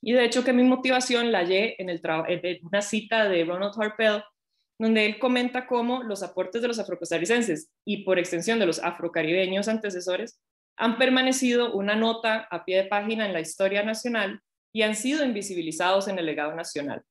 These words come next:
a pesar de que sus contribuciones en el ámbito económico, eh, cultural, en la modernización e industrialización de Costa Rica han sido cruciales. Claramente esto, am, as-, está en proceso de reversión.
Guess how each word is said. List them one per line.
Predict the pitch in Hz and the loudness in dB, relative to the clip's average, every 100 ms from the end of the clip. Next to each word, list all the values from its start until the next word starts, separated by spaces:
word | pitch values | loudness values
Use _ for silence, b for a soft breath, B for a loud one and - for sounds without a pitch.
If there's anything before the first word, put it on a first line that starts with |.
| - | -6
a | 196 | -2
pesar | 226 226 220 | 0 2 2
de | 226 226 | 2 0
que | 202 | 0
sus | 202 208 | -2 -2
contribuciones | 226 226 226 226 226 220 220 220 | -2 0 0 2 2 2 0 -2
en | |
el | 175 | -2
ámbito | 180 185 - | -2 -4 -4
económico, | 156 185 208 240 226 226 202 - _ _ _ _ | -4 0 2 2 2 -2 -6 -8 _ _ _ _
eh, | - 185 175 | -2 2 2
cultural, | 175 185 180 180 214 226 233 - _ _ - | 2 0 4 4 4 4 0 -6 _ _ -4
en | 190 | -2
la | |
modernización | 185 180 180 170 175 247 240 | 0 0 -2 -4 0 2 2
e | 185 | 0
industrialización | 185 226 233 233 226 208 208 | -4 -2 -2 0 -2 -2 -2
de | 214 202 | -2 -2
Costa | 226 220 220 | -6 -4 -2
Rica | 214 208 | -2 0
han | 202 | -2
sido | 196 185 190 | 0 0 0
cruciales. | - 170 - 139 - - - - - - _ _ _ | -2 -6 -4 -4 -6 -10 -16 -16 -18 -18 _ _ _
Claramente | 220 220 254 254 247 | 2 4 4 4 2
esto, | 240 254 254 - | 2 2 0 0
am, | 185 175 165 165 165 | 0 0 0 -2 -6
as-, | 180 - - | -10 -8 -8
está | 196 202 | -2 0
en | |
proceso | 226 220 220 233 | 2 2 2 2
de | |
reversión. | 220 190 160 - 226 320 - | 4 4 2 2 0 0 -6